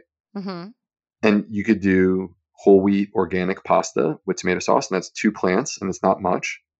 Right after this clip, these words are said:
Speaker 2: Or you could throw in some onions, some garlic, maybe some zucchini, and then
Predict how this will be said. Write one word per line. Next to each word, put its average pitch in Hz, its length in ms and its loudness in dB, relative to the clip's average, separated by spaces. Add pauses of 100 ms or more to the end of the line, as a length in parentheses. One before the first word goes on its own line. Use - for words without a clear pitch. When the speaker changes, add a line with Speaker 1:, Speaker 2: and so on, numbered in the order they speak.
(580)
Speaker 2:
Or 110 500 6 (260)
you 101 140 -4
could - 200 -4
throw 92 280 2
in 92 140 -2
some - 200 -10
onions, 92 460 -6
some 92 180 -8
garlic, 90 460 0 (380)
maybe 95 200 -2
some 92 240 -4
zucchini, 95 600 -4 (760)
and 101 180 4
then 98 420 2